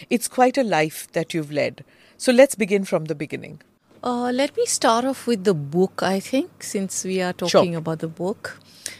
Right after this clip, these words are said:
Speaker 2: As the title itself suggests,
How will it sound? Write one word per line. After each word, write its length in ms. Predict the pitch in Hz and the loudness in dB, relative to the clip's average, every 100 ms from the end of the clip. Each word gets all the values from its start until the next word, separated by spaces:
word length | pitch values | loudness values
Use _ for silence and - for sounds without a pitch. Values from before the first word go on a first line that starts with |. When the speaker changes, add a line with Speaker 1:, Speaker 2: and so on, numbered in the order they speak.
| - | -2
Speaker 2:
As 440 | 196 220 233 214 | 2 4 2 0
the 100 | 214 | -4
title 420 | 220 190 175 220 202 | 2 4 4 2 0
itself 460 | - - 190 185 | 0 0 0 0
suggests, 1120 | - - - 147 156 165 185 - - - - | -4 -4 -4 0 0 0 -2 -6 -4 -4 -4